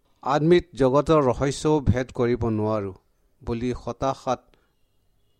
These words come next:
ভুগিব লাগিব নেকি? মানুহৰ মনৰ দুৰ্বলতা আৰু সংকীৰ্ণতাই এই কঠিনাৰ মূল প্ৰতিবন্ধক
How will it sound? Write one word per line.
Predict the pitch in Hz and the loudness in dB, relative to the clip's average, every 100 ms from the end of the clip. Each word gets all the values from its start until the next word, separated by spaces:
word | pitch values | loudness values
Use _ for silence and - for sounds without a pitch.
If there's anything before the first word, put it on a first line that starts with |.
| _ _ _ _ _ | _ _ _ _ _
ভুগিব | - 117 117 131 127 | -4 -4 0 0 0
লাগিব | 110 110 113 | 0 -4 -2
নেকি? | 117 104 - 98 _ _ _ _ _ _ _ _ _ _ | -2 -2 -10 -20 _ _ _ _ _ _ _ _ _ _
মানুহৰ | 127 139 170 156 180 | 2 6 8 8 6
মনৰ | 170 160 165 175 | 8 6 6 4
দুৰ্বলতা | 127 156 147 165 165 160 165 160 | 4 2 4 4 4 4 6 6
আৰু | 156 165 180 - _ _ _ _ - | 6 4 0 -8 _ _ _ _ -2
সংকীৰ্ণতাই | 147 170 - 185 175 175 - 165 170 - 156 | 2 4 4 4 6 6 6 6 4 2 2
এই | 165 170 | 2 4
কঠিনাৰ | 151 139 156 160 160 160 - _ _ _ _ _ _ _ _ | 2 0 2 4 2 0 -8 _ _ _ _ _ _ _ _
মূল | 117 131 170 135 98 92 - - _ _ _ _ _ - | 0 6 8 6 2 -8 -16 -20 _ _ _ _ _ -2
প্ৰতিবন্ধক | 135 - 165 143 151 151 127 135 | -2 2 2 6 6 6 6 4